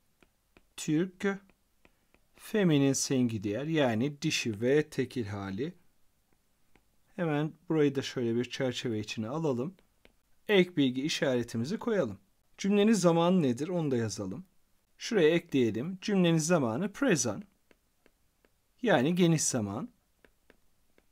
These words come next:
Zira genele yönelik bir bilgi veriyor. Present Türkçe'ye şimdiki zamanı da verir diye tekrar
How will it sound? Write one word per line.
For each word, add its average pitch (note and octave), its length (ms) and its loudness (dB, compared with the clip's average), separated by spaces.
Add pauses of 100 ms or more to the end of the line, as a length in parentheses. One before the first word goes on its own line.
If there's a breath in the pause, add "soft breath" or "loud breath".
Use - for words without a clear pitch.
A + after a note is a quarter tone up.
(1300)
Zira E3+ 500 2
genele F#3 480 4
yönelik C3 680 2
bir E3 240 0
bilgi C#3+ 360 -2
veriyor. G#2+ 600 -4 (600)
Present D#3 580 4
Türkçe'ye A#2+ 600 -2
şimdiki C#3 640 -2
zamanı B2 540 -2
da D3 160 -4
verir B2 360 0
diye A2+ 240 -6
tekrar A2+ 760 -8